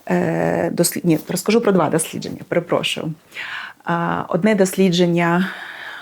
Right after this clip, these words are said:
е, це був аналіз жінок, е, з онкоцентрів в Бельгії, де подивилися, тобто жінки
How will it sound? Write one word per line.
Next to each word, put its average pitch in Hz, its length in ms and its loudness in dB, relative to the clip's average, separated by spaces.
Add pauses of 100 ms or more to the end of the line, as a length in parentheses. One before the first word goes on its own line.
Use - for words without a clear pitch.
(140)
е, 175 360 0
це - 140 0
був 185 260 -2
аналіз 165 760 4 (380)
жінок, 180 720 2 (480)
е, 170 280 0
з 160 220 -4
онкоцентрів 180 760 2
в 156 80 -8
Бельгії, 175 640 4 (440)
де 202 140 0
подивилися, 196 880 4
тобто 170 480 2 (520)
жінки 202 500 6